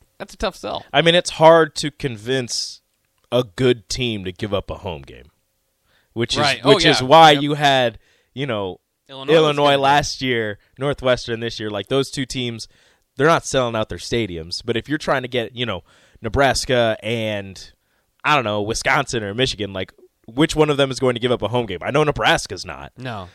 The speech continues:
Speaker 2: So it's, it's one of those things where you try to get a good team or a team that would travel well, like a Nebraska,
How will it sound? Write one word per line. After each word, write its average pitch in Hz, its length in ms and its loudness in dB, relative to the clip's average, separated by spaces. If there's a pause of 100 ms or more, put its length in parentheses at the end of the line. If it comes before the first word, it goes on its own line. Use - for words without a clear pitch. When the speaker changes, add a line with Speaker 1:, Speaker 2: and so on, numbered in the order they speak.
(120)
Speaker 2:
So 117 640 4
it's, - 500 0
it's 135 220 0
one 147 100 -2
of 143 60 2
those 131 160 0
things 131 240 -6
where 120 100 0
you 117 140 -4
try 120 420 2
to 135 100 2
get 123 140 0
a 113 80 0
good 120 360 0
team 135 380 -2
or 107 140 0
a 101 60 -2
team 117 260 -8
that 110 200 -2
would 104 160 -6
travel 110 420 -2
well, 107 220 2
like 104 200 -4
a 110 60 -8
Nebraska, 95 600 -4